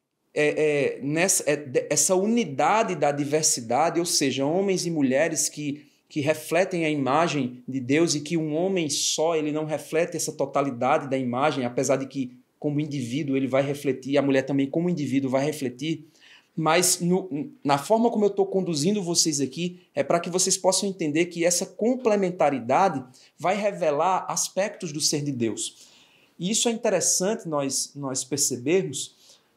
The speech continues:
porque, é, enquanto nós observamos o mandato masculino como aquilo que na igreja, é, a igreja que eu pastoreio, eu falo, né, é o partido do P P L, né, é, pro-, é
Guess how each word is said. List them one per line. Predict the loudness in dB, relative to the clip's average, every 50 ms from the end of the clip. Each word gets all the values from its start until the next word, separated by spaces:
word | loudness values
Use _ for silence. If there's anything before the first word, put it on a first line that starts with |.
| _ _
porque, | 0 2 2 0 0 4 4 4 4 2 -2 -10 -18 -20 _ _ _ _ _ _ _ _ _ _ _ _ _ _ _ _ _
é, | 2 4 4 4 4 2 0 -2 2
enquanto | 2 2 2 2 0 0 2 2 2 0 0 -2
nós | 0 0 0 0 0 0 -2 -2 -4 -8 _ _ _ _ _ _ _ _ _ _ _
observamos | 0 0 2 2 2 2 0 0 2 0 2 2 2 2 0 0 -2 -4 -6 -8 -14 _ _ _ -8
o | -4
mandato | 0 0 0 2 2 2 0 0 0 0
masculino | 0 0 0 0 -2 -4 -4 -2 -2 0 0 -2 -2 -2
como | 0 0 0 0 0 0 -2 -2 -4 -10 -20 _ _ _ _
aquilo | -8 -6 0 2 2 2 2
que | 0 -2 2 2 2 2 2
na | 0 0 0
igreja, | 2 2 2 2 2 2 2 0 0 -2 -6 -14 -14 _
é, | -8 -6 -4 -4 -4 -6 -8 -10 -12 -12 -12 -12 -12
a | -8
igreja | -4 -2 -2 -2 -2
que | -4 0
eu |
pastoreio, | 2 2 2 2 -2 -2 0 0 0 0 0 -2
eu | -4
falo, | -2 0 2 2 2 2 0
né, | -2 -4 -6 -14 _ _ _ -2
é | 0
o | 0 0 0
partido | 0 0 0 0 -2 -6 -6 -6 -6 -6
do | -10 -4
P | 0 0 0 2
P | 2 2 4 4
L, | 4 4 4 2 2
né, | 0 -2 -2 -6 -12 -20 -20 _ _
é, | -4 0 0 0 0
pro-, | 0 -4 -12 -4 0 2 2 2 2
é | -2 -4 -6 -6